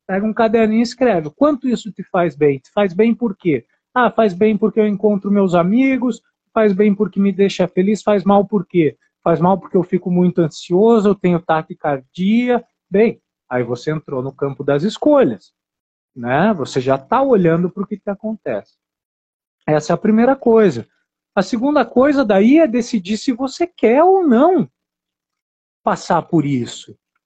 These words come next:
né? Tipo, eu, eu sou um cara que nesse momento eu não tô nem aí pra Copa do Mundo, né? Vou assistir.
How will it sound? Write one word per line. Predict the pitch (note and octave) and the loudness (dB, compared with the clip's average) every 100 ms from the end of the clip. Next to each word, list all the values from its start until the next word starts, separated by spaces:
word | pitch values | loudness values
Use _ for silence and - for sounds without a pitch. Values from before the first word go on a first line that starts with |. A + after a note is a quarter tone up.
| _ _ _ | _ _ _
né? | D#3 G3+ C4 | -2 -2 -2
Tipo, | - F3+ G3+ | -4 -2 4
eu, | F3 E3+ D3 C3+ | 4 6 2 0
eu | F#3 | -4
sou | - D4 | -4 -6
um | |
cara | C4+ G3+ A3+ B3 | -4 -4 -4 -6
que | B3+ C4 C4+ B3 | -8 -10 -10 -14
nesse | A#3+ B3 - | -16 -12 -2
momento | A3+ F#3 E3 A3+ C#4 | 2 4 4 2 2
eu | |
não | C#4+ D4+ | 0 0
tô | D#4+ | 0
nem | D4+ C#4 | 2 2
aí | E4+ C#4 A#3 | 4 4 4
pra | - C#3 | 2 -2
Copa | - B2+ B2+ | -2 -4 -6
do | A#2 | -6
Mundo, | A2+ G#2+ G2 _ _ _ _ _ - | -4 -4 -8 _ _ _ _ _ -8
né? | C3+ G3 | -2 -2
Vou | - C#3 | 0 0
assistir. | F3+ - - - A3 A#3 G#3+ | 0 -2 -6 -2 2 4 2